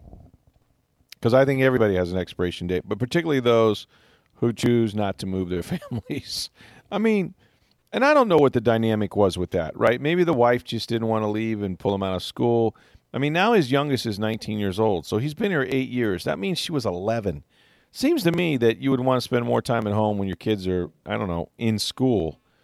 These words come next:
than when they're now, like, out of school and, and probably going to college and not even at home.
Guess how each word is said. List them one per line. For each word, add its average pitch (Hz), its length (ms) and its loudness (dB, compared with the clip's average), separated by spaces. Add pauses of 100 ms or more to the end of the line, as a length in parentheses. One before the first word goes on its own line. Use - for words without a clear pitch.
(300)
than 113 220 2
when 110 100 4
they're 107 140 4
now, 107 400 4
like, 90 340 -4 (120)
out 117 200 4
of 98 120 -2
school 92 400 -2
and, 90 160 -6
and 90 180 -8
probably 95 260 2
going 92 160 -2
to 80 60 -8
college 92 420 0
and 90 120 -6
not 90 140 -4
even 85 160 -6
at 85 80 -6
home. 107 420 -2